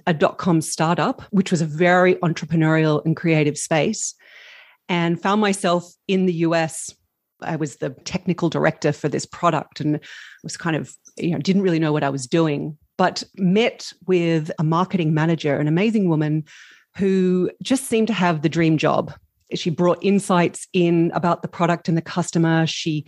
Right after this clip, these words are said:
um, had a really creative go-to-market plan. Everything she did seemed to be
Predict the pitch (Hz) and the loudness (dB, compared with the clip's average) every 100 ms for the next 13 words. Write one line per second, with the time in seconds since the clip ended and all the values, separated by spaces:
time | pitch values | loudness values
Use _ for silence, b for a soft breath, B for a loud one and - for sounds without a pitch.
0 | B B B - 156 156 143 170 165 160 | B B B -4 0 0 0 0 0 0
1 | 170 175 160 175 - - 170 165 165 156 | 0 -2 -4 -8 -8 -2 2 2 2 0
2 | 170 165 165 160 - - - 160 160 156 | 0 0 0 0 -4 -8 0 2 2 2
3 | 156 B B - 226 254 247 214 185 151 | -2 B B -2 0 2 2 0 -2 0
4 | 170 165 147 - 165 165 170 - 147 156 | 2 2 0 -2 0 0 0 -4 -2 -2
5 | 151 156 151 | 0 -2 -4